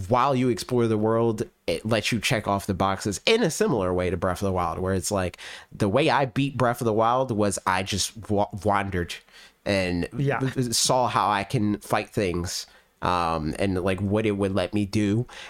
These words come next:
Speaker 1: And then along the way, the game was like, "Hey, there's story stuff you can do if you want." And I was like, "Sure, I'll do that." And, uh, Pokemon was very similar, where I'm just
Speaker 2: Yeah.
Speaker 1: wandering. And it's like, "Oh, th-, I'm near this gym leader. I'm,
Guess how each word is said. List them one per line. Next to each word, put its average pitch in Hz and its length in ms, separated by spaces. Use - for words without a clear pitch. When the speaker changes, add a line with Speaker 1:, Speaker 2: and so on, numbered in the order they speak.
Speaker 1:
And 117 200
then 113 480
along 120 600
the 117 100
way, 104 540
the 120 100
game 123 260
was 117 140
like, 113 140
"Hey, 151 280
there's 220 220
story 170 380
stuff 113 380
you 117 100
can 110 180
do 110 460
if 110 180
you 98 120
want." 113 420
And 113 180
I 156 100
was - 120
like, 415 180
"Sure, 392 240
I'll - 240
do 175 320
that." 247 340
And, 151 200
uh, - 20
Pokemon 123 440
was 107 140
very 104 180
similar, 90 320
where 101 120
I'm 107 220
just 123 200
Speaker 2:
Yeah. 107 100
Speaker 1:
wandering. 95 580
And 87 460
it's 85 220
like, 107 200
"Oh, 123 280
th-, 107 260
I'm 143 160
near 156 160
this 147 220
gym 147 180
leader. 85 340
I'm, - 280